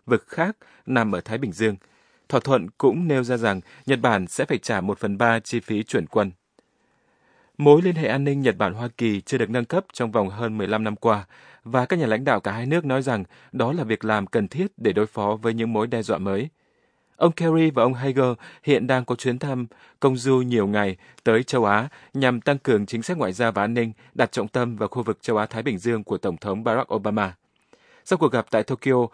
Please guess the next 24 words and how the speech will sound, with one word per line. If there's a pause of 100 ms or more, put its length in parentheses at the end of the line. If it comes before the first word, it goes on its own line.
(180)
hai
giới
chức
Mỹ
sẽ
tới
đảo
Bali (180)
ở
Indonesia
vào
ngày
mai (300)
để
tham
dự
cuộc
họp
cấp (180)
bộ
trưởng
của
khối
apec